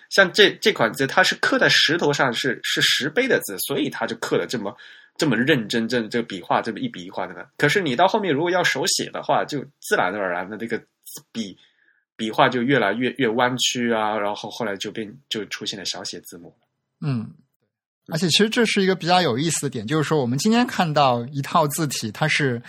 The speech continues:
Speaker 2: 有大写字母、有小写字母搭配，我们会觉得它们是一款字体，好像是理所当然，但其实
Speaker 1: 天经地义的事哈。
Speaker 2: 对，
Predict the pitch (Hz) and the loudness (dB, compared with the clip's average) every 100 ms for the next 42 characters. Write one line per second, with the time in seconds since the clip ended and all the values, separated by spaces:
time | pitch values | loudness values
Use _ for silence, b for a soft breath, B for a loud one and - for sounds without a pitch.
0 | B B 135 120 139 143 120 - 139 123 | B B 0 2 4 2 -2 0 0 0
1 | 113 127 139 113 120 131 107 135 139 160 | 0 0 0 -2 -2 -4 0 0 0 0
2 | 113 120 151 131 113 117 127 113 147 147 | -2 -2 -2 -2 -4 -2 -2 -2 -4 -2
3 | - 139 120 110 _ b - 190 143 98 | -2 -2 -4 -8 _ b -4 -2 -2 -4
4 | - 147 - 107 117 110 135 131 139 117 | -6 -8 -8 -10 -10 -6 -6 -4 -4 -4
5 | 131 131 113 123 160 156 160 160 160 - | -2 -4 -4 0 0 0 0 0 0 2
6 | 139 143 147 156 156 117 104 107 90 85 | 4 6 6 6 6 4 2 -2 -4 0
7 | - | 4